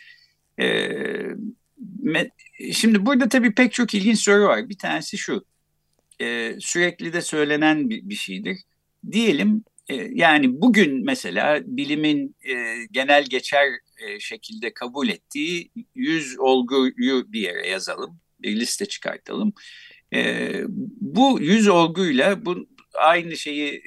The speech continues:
iki yüz sene önce yapsaydık ortaya çıkacak olan yüz olgu aynı değil. Çünkü iki yüz sene önce kabul edilen bazı şeylerin bugün artık yanlış olduğu biliniyor.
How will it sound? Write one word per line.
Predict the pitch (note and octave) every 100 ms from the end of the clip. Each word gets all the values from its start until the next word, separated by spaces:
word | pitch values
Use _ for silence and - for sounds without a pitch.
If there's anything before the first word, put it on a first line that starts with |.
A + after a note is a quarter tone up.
| -
iki | F#2+ -
yüz | F3+ -
sene | C#3 B2+
önce | B2+ B2 A#2+
yapsaydık | A#2 - C#3 C3 G2+ - A#2+
ortaya | A#2 - B2+
çıkacak | - A#2+ A2 -
olan | C#3+ D#3+ E3 - -
yüz | B2 C#3 A#2
olgu | G#3 A3+ G#3+
aynı | E3 D3 E3 G3
değil. | D3+ - - _ _ _ -
Çünkü | C#3 -
iki | C#3+ -
yüz | F3 -
sene | C#3+ B2+
önce | A#2+ A2
kabul | - A#2 A2+
edilen | G#2 A2 C3+ B2+
bazı | B2 G#2
şeylerin | - - C#3+ F3+ C3
bugün | B2+
artık | G#2 G2 F#3
yanlış | E3 E3 E3 -
olduğu | D#3+ G2 G2 F2+
biliniyor. | D#2+ D#2 - -